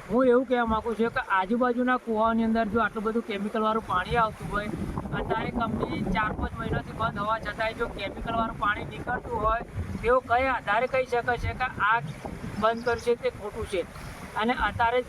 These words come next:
એવા જે ડાયરેક્ટ હાઈકોર્ટમાં ગયા છે, એવા જિલ્લામાં પણ નથી ગયા, તાલુકામાં પણ નથી ગયા અને સીધા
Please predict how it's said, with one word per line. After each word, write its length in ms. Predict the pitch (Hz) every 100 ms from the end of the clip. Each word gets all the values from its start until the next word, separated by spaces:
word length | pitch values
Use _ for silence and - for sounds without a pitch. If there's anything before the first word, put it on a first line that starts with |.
| -
એવા 260 | 226 247 247
જે 240 | - 254
ડાયરેક્ટ 640 | 269 - 190 190 247 -
હાઈકોર્ટમાં 540 | 170 202 - 262 247 233
ગયા 220 | 226 202
છે, 300 | 208 233 233
એવા 120 | 220
જિલ્લામાં 440 | 233 214 208 240 254
પણ 160 | 262
નથી 240 | 254 247 240
ગયા, 340 | 240 226 233 - - -
તાલુકામાં 600 | 185 202 233 269 269 269 262
પણ 120 | 254
નથી 260 | 240 233 226
ગયા 260 | 233 233 -
અને 200 | 233 254
સીધા 480 | - 214 254 233